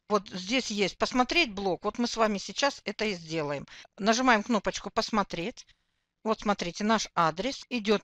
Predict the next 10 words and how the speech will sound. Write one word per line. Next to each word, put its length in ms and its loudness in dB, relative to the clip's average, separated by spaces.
перенаправление, 1000 2
и 120 2
в 60 2
итоге 300 2
человек 460 6
попадает 580 2
на 120 0
страничку 580 2
с 60 -4
регистрацией. 840 -4